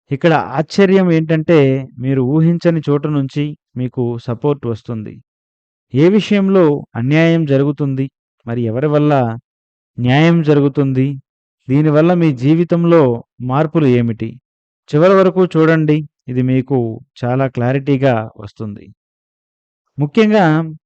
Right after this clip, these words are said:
తులారాశి వారు అంటే న్యాయం, నిజాయితీ చాలా విలువ చేసే వాళ్ళు. ఎదుటివారికి గౌరవం ఇస్తారు, గొడవలు పడడం ఇష్టం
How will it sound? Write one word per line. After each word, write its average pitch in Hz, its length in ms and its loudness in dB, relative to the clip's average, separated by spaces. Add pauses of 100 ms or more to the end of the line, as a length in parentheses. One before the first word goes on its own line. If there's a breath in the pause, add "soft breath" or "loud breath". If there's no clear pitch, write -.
(160)
తులారాశి 202 580 2
వారు 190 300 4
అంటే 151 220 0 (1700)
న్యాయం, 151 380 2 (1000)
నిజాయితీ 160 640 2 (520)
చాలా 143 280 2
విలువ 160 200 2 (140)
చేసే 165 300 2 (300)
వాళ్ళు. 110 280 -2 (1500)
ఎదుటివారికి 202 760 4 (540)
గౌరవం 185 500 2
ఇస్తారు, 151 360 -2 (600)
గొడవలు 156 480 0
పడడం 156 340 2 (280)
ఇష్టం 160 280 -4